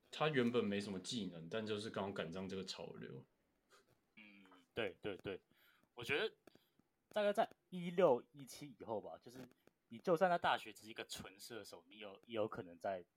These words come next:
Speaker 2: 就是二轮，就是在首轮被选到，就是
Speaker 1: 嗯。
Speaker 2: 你以前其实很难看到这个情况，而且你有，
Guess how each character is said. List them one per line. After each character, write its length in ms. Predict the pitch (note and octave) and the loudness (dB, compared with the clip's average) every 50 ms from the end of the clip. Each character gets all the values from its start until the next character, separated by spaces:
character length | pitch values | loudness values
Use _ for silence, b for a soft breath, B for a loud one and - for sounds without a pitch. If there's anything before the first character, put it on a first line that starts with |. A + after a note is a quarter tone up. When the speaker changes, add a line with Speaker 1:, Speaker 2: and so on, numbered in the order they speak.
| - _ | -20 _
Speaker 2:
就 80 | - G#2 | -10 -10
是 120 | A2+ - _ - | -10 -10 _ -8
二 160 | - C#3 A2+ G#2 | -6 -4 -4 -4
轮， 200 | G2 F#2 F2 - | -4 -8 -12 -14
就 100 | - C3+ | -16 -18
是 80 | C3+ B2+ - - _ | -18 -18 -20 -20 _
在 140 | - C#3 B2 | -12 -10 -8
首 160 | - A#2 G2 | -8 -8 -10
轮 100 | F#2 F2+ | -10 -10
被 100 | - A2+ | -10 -10
选 200 | - - - - _ _ | -8 -10 -12 -14 _ _
到， 200 | - F2 D#2+ - _ _ _ _ _ _ _ _ - | -6 -6 -6 -8 _ _ _ _ _ _ _ _ -10
就 160 | - C#3+ C3+ | -8 -8 -8
是 180 | B2+ C3+ C#3 B2 | -8 -10 -10 -6
Speaker 1:
嗯。 240 | - A2+ G#2 F2+ A#2+ - - _ _ _ - | -4 -4 -4 -4 -6 -12 -18 _ _ _ -14
Speaker 2:
你 160 | E3 F3 F#3 | -10 -8 -6
以 80 | C#3 | -6
前 180 | A2 - A#2 G#2 | -6 -6 -8 -8
其 160 | F#2+ - G#2+ G#2 | -10 -10 -10 -8
实 80 | G#2 | -8
很 120 | G2+ G#2 F2 | -8 -8 -8
难 180 | F2 E2 E2 _ _ _ _ _ _ _ _ _ _ - | -10 -16 -18 _ _ _ _ _ _ _ _ _ _ -10
看 180 | - F3+ B2+ A#2 | -6 -4 -4 -2
到 140 | A#2 A2 | -2 -4
这 80 | G#2+ A2 | -4 -6
个 80 | G#2 G#2 | -10 -10
情 220 | - - - - | -10 -12 -12 -14
况， 160 | - - - - | -16 -16 -12 -10
而 80 | C#3 | -8
且 220 | - C#3+ A#2 F#2+ - _ _ _ _ _ _ _ _ _ _ _ - | -6 -4 -6 -6 -8 _ _ _ _ _ _ _ _ _ _ _ -14
你 100 | D3+ G3+ | -10 -8
有， 140 | G3 C#3+ | -8 -8